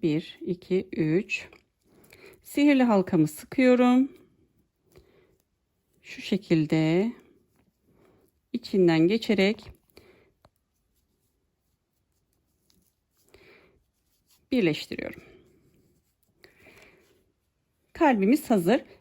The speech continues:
Ben, e, daha kalıplı dursun istediğim için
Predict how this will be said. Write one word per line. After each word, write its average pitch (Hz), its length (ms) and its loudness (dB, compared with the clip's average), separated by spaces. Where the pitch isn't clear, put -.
Ben, 311 280 2
e, 208 360 -2
daha 277 440 0
kalıplı 226 380 -4
dursun 233 300 -2
istediğim 226 420 0
için 285 360 -2